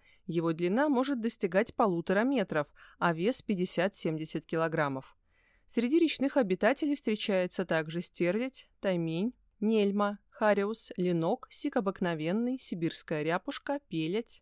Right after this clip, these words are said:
муксун, чир. Всего в Лене водится около сорока видов рыб. Якутск — самый большой город на реке Лени и крупнейший в мире из тех, что расположены в зоне вечной мерзлоты.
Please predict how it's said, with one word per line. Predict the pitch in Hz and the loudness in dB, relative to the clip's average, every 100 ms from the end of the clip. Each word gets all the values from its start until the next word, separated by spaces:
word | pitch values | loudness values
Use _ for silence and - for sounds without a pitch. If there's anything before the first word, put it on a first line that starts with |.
| _ | _
муксун, | 247 302 - - 180 196 - - | -4 -2 -2 -2 0 -2 -6 -10
чир. | - 156 147 - _ - | -6 -4 -6 -10 _ -8
Всего | - 175 165 | -2 0 0
в | |
Лене | 170 254 285 190 | 2 0 0 0
водится | 175 170 - 165 | -2 -2 -4 -4
около | - 240 302 311 | 0 0 2 2
сорока | - 269 220 147 165 | 4 4 2 0 -2
видов | 165 147 151 - | -2 -4 -4 -4
рыб. | 156 135 - - _ _ _ _ _ _ - | -6 -6 -12 -20 _ _ _ _ _ _ -2
Якутск — | 233 - 349 - | 0 2 0 0
самый | - 311 311 262 | 2 4 6 4
большой | 233 233 262 214 | 2 2 0 2
город | 202 240 - | 4 4 4
на | 208 | 2
реке | 190 - 185 | 2 0 2
Лени | 185 240 285 285 | 4 4 4 2
и | 262 | 0
крупнейший | 269 214 208 208 220 - 170 | 0 0 2 2 2 2 2
в | |
мире | 185 196 175 | 4 4 2
из | 175 - | 0 -2
тех, | 277 302 | -2 -2
что | - 285 | -2 2
расположены | 247 - 175 185 226 220 214 | 2 2 2 4 2 2 0
в | |
зоне | 170 170 202 185 | 0 2 2 2
вечной | 160 156 - 160 | 0 -2 -2 -2
мерзлоты. | 160 175 180 - 180 | 0 0 0 2 -2